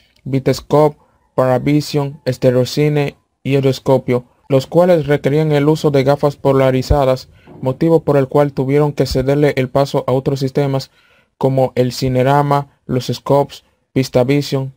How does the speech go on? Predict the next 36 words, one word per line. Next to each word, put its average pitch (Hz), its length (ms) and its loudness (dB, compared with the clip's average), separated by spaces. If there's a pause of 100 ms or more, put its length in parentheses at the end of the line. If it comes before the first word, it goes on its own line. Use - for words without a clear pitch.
Todasco, 135 720 0 (260)
Techirama, 135 680 0
etcétera, 123 640 0 (460)
que 139 180 2
sin 139 220 -2
ser 180 180 2
auténticos 160 680 0
sistemas 147 460 -2
tridimensionales 143 920 0 (260)
daban 143 260 2
la 139 100 2
sensación 135 480 -2
de 135 80 0
profundidad. 123 600 -2 (320)
Poner 175 360 0
en 156 160 0
duda 143 300 2
que 143 120 -2
el 135 180 0
cine 170 320 0
en 151 100 0
relieve 135 480 2
sea 160 320 2
el 139 160 -2
cine 156 260 -2
de 147 100 0
mañana 139 420 -2
es - 160 -2
tan 151 140 -2
ingenuo 143 480 -2 (240)
como 127 240 0
dudar 135 420 2
del 135 160 0
mañana 131 320 0
en 131 80 -4
general. 120 480 0